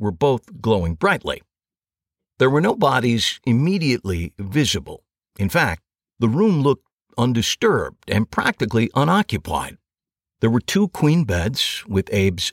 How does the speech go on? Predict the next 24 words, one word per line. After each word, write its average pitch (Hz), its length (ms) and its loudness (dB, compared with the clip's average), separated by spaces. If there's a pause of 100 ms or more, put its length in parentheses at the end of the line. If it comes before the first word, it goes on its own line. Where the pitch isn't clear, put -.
suitcase - 720 0
open 101 480 0
on 95 240 2
one 139 180 2
of 73 120 -4
them. 71 180 -8 (640)
The 110 120 4
other 185 200 4
bed 80 360 -2
was 95 280 2
neatly 123 340 2
made 87 320 2
up, 92 240 -6 (140)
with 92 160 -6
the 90 80 -2
room 131 240 4
service 90 340 0
breakfast - 580 -4
menu 80 420 -4 (180)
still 127 420 0
resting 107 540 0
atop 80 340 -4
the 90 80 -6
pillow. 127 460 -2